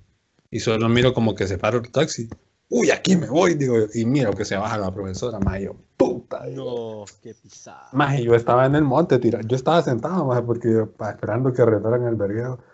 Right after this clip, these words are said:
Speaker 1: y, y, y ni me di cuenta.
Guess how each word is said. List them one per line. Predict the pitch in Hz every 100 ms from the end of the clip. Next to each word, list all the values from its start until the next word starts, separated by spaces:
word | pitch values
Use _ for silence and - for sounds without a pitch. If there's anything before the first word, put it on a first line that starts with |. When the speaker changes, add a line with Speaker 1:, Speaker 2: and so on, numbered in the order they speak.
| _ _ - - 104
Speaker 1:
y, | 110 107 101 98 95
y, | - _ _ _ _ _ 131 120 123 127
y |
ni | 135 123
me | 117
di | 117 117
cuenta. | 170 185 156 147